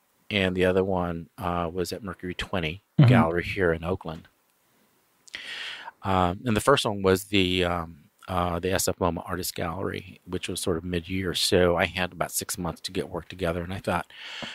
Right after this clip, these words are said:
Speaker 1: you know, I'm a printmaker. He painted his paper. You know, he had a method of getting his paper toned, painted, whatever,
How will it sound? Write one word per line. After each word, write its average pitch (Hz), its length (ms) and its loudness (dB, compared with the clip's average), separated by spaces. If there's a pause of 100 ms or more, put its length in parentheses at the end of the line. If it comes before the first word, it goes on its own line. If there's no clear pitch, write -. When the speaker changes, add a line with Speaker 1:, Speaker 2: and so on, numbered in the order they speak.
(140)
Speaker 1:
you 107 100 2
know, 110 100 2
I'm 160 160 2
a - 40 0
printmaker. - 720 -6 (200)
He - 260 -2
painted 95 640 2
his 92 480 2 (720)
paper. - 460 0 (840)
You 104 100 -2
know, 92 120 0
he 143 160 0
had 127 140 4
a 113 60 2
method 98 580 0
of - 220 -14
getting 92 480 -2 (120)
his 92 220 -2
paper 87 640 0 (240)
toned, 90 520 0 (200)
painted, 95 400 0
whatever, 95 600 2